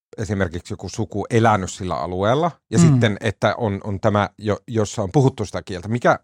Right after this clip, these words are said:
Speaker 1: näiden kahden ryhmän ero on? Onko siis silleen, että onko se pelko, että on olemassa niin kuin suomalaisia, jotka on elänyt Lapissa tuhat seitsemänsataa-luvulla
Speaker 2: Mm.
Speaker 1: tai näin, ja heidät on merkitty lappalaisiksi, ja nyt he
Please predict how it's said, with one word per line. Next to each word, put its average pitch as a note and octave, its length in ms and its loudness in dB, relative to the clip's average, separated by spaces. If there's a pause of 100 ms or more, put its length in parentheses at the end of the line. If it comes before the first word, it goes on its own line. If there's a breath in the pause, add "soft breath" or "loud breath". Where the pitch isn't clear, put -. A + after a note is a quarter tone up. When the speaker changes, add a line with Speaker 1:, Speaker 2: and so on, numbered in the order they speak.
(120)
Speaker 1:
näiden A#2 220 0
kahden A2+ 300 2
ryhmän F2+ 340 -2 (160)
ero G2+ 200 2
on? F#2 80 -4 (220 loud breath)
Onko F#3 280 4
siis - 260 0
silleen, B2 360 4
että G2+ 280 0 (320 loud breath)
onko C3 120 -4
se D3 80 0
pelko, F3+ 480 4 (180)
että A#2 340 0
on B2 220 2
olemassa A#2+ 360 2
niin A#2+ 100 -6
kuin B2 160 -8
suomalaisia, D3+ 560 4
jotka G#2+ 220 0
on G2+ 80 -2
elänyt A2+ 340 4
Lapissa G2+ 440 -2
tuhat F2 240 -8 (420)
seitsemänsataa-luvulla C3 720 4
Speaker 2:
Mm. - 40 -4
Speaker 1:
tai F#2 160 0
näin, F2 380 -4 (320 soft breath)
ja A2 80 2
heidät C#3 260 4
on A#2 60 2
merkitty A2 380 0
lappalaisiksi, G2 840 -2
ja A#2+ 100 2
nyt B2+ 260 2
he B2+ 220 2